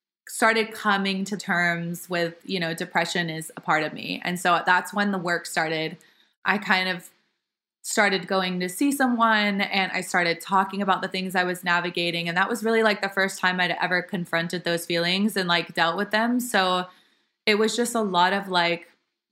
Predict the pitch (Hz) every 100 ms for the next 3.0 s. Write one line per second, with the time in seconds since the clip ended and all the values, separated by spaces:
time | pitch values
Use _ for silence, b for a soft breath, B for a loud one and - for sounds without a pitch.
0 | - - 190 196 160 165 165 165 175 170
1 | 180 196 175 170 185 185 180 196 180 190
2 | 185 175 175 - 185 180 180 180 170 -